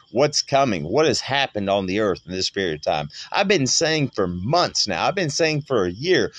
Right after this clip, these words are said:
that if you change the R N A, you're gonna change the D N A. And I have not seen it anywhere else. I've heard people say it, but today I found the mechanism.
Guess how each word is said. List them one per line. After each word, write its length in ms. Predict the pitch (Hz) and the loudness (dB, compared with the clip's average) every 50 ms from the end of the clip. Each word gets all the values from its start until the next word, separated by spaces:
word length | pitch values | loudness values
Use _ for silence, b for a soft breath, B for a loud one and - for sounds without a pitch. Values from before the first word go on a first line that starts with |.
| B B _ | B B _
that 120 | - 107 98 | -4 -2 -2
if 160 | 110 - - | -2 -4 -8
you 100 | 160 190 | -10 -10
change 380 | - - 196 170 190 190 165 165 | -4 -2 -2 0 0 -2 -2 -2
the 140 | - 170 | -2 2
R 180 | 180 185 196 196 | 2 4 4 4
N 100 | 196 175 | 2 2
A, 100 | 135 110 | 2 2
you're 200 | 101 95 98 107 | 2 0 -2 -2
gonna 240 | 87 117 110 110 101 | 0 0 0 0 -2
change 540 | - - - 127 127 139 139 131 117 104 - | -2 -2 -2 0 0 0 0 0 -2 -4 -2
the 140 | - 123 | -2 -2
D 180 | 110 98 120 117 | -2 0 -2 0
N 100 | 110 110 | 0 0
A. 220 | 110 104 95 87 B B B B B | 0 0 0 -2 B B B B B
And 120 | - 117 | -4 -2
I 180 | 120 117 113 110 | 0 0 0 0
have 380 | 90 - - 156 170 175 160 143 | -2 -2 -2 0 2 2 2 2
not 220 | 165 151 143 92 | 0 0 0 0
seen 320 | - - - 147 143 127 120 | 0 0 0 0 0 0 0
it 120 | 95 - - _ _ _ _ _ _ _ _ _ - | -2 -4 -6 _ _ _ _ _ _ _ _ _ 0
anywhere 640 | 233 240 233 220 202 170 135 131 123 117 107 107 113 | 2 2 2 2 2 2 4 4 4 4 6 6 6
else. 320 | 117 104 85 80 - - B B B B | 4 4 4 2 0 -2 B B B B
I've 160 | - 113 127 120 | -4 -4 0 2
heard 200 | 151 151 143 147 | 0 0 0 -2
people 260 | 170 170 - - - | -6 -6 -4 -4 -2
say 420 | - - - - 240 - - 415 | -2 0 2 2 4 4 4 4
it, 380 | 117 85 76 - - - - - _ _ _ _ _ _ _ _ _ _ _ _ _ _ _ _ B B B B _ | 4 2 -2 -6 -10 -12 -12 -14 _ _ _ _ _ _ _ _ _ _ _ _ _ _ _ _ B B B B _
but 160 | _ 123 123 113 | _ -2 -2 -2
today 400 | - - 113 101 131 135 143 143 | -2 -4 0 2 2 4 4 4
I 120 | 127 127 | 2 2
found 360 | 120 - - 123 123 117 107 104 | 0 0 2 2 2 4 2 2
the 80 | 95 | 0
mechanism. 840 | 92 87 92 107 117 120 - 101 87 82 80 73 - 67 55 52 - | 0 0 0 0 0 2 0 -2 -2 0 -2 -2 -4 -6 -8 -10 -14